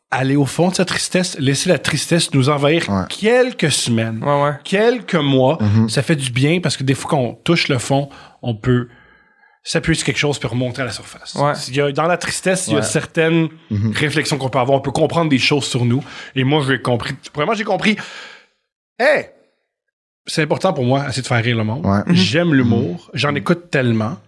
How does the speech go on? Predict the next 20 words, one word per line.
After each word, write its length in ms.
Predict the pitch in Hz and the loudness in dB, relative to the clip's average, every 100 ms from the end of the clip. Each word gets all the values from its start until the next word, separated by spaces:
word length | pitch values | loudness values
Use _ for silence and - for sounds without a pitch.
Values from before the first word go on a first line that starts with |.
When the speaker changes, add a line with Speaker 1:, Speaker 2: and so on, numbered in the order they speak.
| _ | _
Speaker 2:
C'est 160 | - 101 | -8 -4
ça. 300 | - 110 101 - _ | 2 2 0 -6 _
C'est 200 | - 107 | -2 0
ce 100 | - | 0
qui 120 | 226 | 0
Speaker 1:
Tu 80 | 190 | 2
veux 260 | 139 127 | 0 2
le 40 | 165 | 2
Speaker 2:
t'allume. 220 | 113 117 | 2 2
Speaker 1:
faire. 320 | 113 107 95 - - | 2 0 -2 -8 -4
Speaker 2:
Ouais. 120 | 98 98 _ _ _ - | -2 -2 _ _ _ -8
Speaker 1:
Au, 120 | 160 | -4
au 140 | 156 151 | 2 2
lieu, 200 | 170 294 | 4 4
là, 120 | 160 | 4
de 440 | 139 135 123 127 - _ _ _ | 2 0 0 -2 -6 _ _ _
juste 280 | 110 165 - | -2 0 0
fumer 260 | - 139 | 0 2
des 140 | 156 127 | 4 2
cigarettes 600 | - - 123 117 143 - | 0 -2 0 0 -2 -4